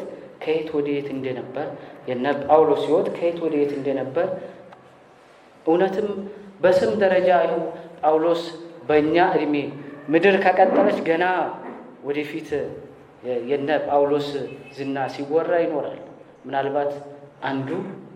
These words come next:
ጳውሎስ ዝና ሲያጎልፍ የነበረው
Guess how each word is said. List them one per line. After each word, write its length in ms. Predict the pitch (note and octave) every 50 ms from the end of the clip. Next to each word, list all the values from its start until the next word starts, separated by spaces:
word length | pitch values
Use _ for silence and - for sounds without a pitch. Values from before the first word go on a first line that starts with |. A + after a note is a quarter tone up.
| - - - - -
ጳውሎስ 420 | - - C#3 C#3+ C#3+ D3 D3+ C#3+ - D3+ D3+
ዝና 300 | - C#3 C#3 C#3 C#3+ D3 C#3+ C3+ B2 - - - - - - - - - - - - -
ሲያጎልፍ 540 | - - C#3 B2+ A#2+ - - D#3 D#3+ D3 -
የነበረው 520 | D3 C#3+ C3+ - - - C#3+ D3 C#3+ -